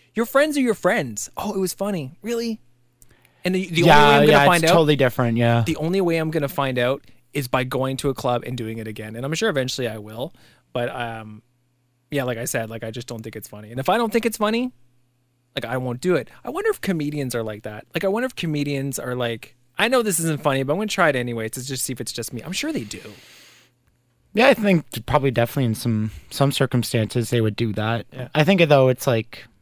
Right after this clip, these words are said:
Speaker 2: like any art form or profession that, uh, you're speaking from yourself or your experiences or
Speaker 1: Yeah.
Speaker 2: whatever. So I guess it would be that most of the time you think it's funny or it's a funny story to you.
Speaker 1: Yeah,
Speaker 2: or
Speaker 1: right, yeah.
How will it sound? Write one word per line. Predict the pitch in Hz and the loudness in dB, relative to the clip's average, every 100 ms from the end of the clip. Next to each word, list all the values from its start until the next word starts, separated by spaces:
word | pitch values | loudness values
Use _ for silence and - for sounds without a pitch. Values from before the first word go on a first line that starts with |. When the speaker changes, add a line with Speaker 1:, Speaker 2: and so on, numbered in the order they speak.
| _ _ _ _ _ - | _ _ _ _ _ -6
Speaker 2:
like | 131 123 | -2 0
any | 127 131 127 117 - - | 2 4 2 0 -4 2
art | 135 139 | 4 4
form | - - 139 127 127 | 0 2 4 4 4
or | 117 113 113 110 | 4 2 0 -2
profession | - 131 127 117 - 117 107 | -4 -2 2 2 2 0 0
that, | 110 104 - - | 0 -2 -6 -4
uh, | 117 107 104 104 - - - | -2 0 -2 -4 -10 -20 -8
you're | 123 143 | 4 4
speaking | 135 - 127 - 117 | 4 2 0 2 0
from | 110 - 110 101 101 104 - _ _ _ _ _ _ - | 0 -2 0 0 0 -2 -8 _ _ _ _ _ _ -4
yourself | 120 117 - 98 - | -2 -2 -2 -6 -6
or | 104 | -6
your | 104 | -6
experiences | 104 - 110 104 98 104 98 | -8 -8 -6 -6 -6 -10 -8
or | 98 87 82 98 | -8 -8 -8 -10
Speaker 1:
Yeah. | 147 135 123 - | -10 -10 -10 0
Speaker 2:
whatever. | 120 110 110 | 2 4 0
So | - 107 | -2 -4
I | 101 104 | -4 -4
guess | 113 - | -4 -4
it | |
would | 107 104 | -4 -4
be | 101 | -6
that | 92 101 - _ _ | -8 -10 -12 _ _
most | 120 117 104 | 0 0 0
of | 117 | -4
the | |
time | 101 110 101 | -2 -4 -2
you | 110 113 _ | -2 -4 _
think | - 110 | -4 -2
it's | 113 | -4
funny | - 107 104 104 | -4 -4 -2 -2
or | 104 | -4
it's | 101 | -6
a | 117 | -4
funny | - 113 107 | 0 2 0
story | - - - 107 104 101 | -4 -4 0 2 0 -2
to | - 113 | -4 -2
you. | 110 107 | 0 0
Speaker 1:
Yeah, | 101 139 | 2 2
Speaker 2:
or | 98 | 2
Speaker 1:
right, | 123 117 113 | 0 0 -4
yeah. | 127 120 113 | -8 -8 -8